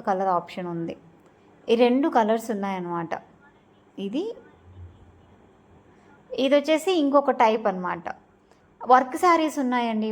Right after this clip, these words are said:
వర్క్ శారీస్ ఉన్నాయి. తర్వాత ఆన్లైన్లో మనం జిమ్మిచ్చి శారీస్ అని చూస్తున్నాం కదా, అది సెవెన్ ఫిఫ్టీకే ఉంది ఇక్కడ మనకి.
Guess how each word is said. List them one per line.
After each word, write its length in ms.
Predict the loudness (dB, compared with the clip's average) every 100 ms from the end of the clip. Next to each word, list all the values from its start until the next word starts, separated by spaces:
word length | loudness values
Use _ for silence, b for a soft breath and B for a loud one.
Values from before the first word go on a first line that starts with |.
| 0
వర్క్ 180 | 0 -2 0
శారీస్ 340 | 2 0 -4 -4
ఉన్నాయి. 380 | -2 -2 -4
తర్వాత 460 | -4 -2 0 0 2 4 4
ఆన్లైన్లో 420 | 2 0 0 0 -2
మనం 300 | -2 -4 -4
జిమ్మిచ్చి 400 | -4 -6 -8 -2
శారీస్ 260 | 0 2 -2
అని 140 | -4 -6
చూస్తున్నాం 420 | -8 -10 -10 -8
కదా, 140 | -2 0
అది 180 | 0 0
సెవెన్ 240 | 0 0 -4
ఫిఫ్టీకే 400 | -6 -6 -4 -2 -2
ఉంది 140 | -6 -8
ఇక్కడ 140 | -8 -8
మనకి. 280 | -10 -12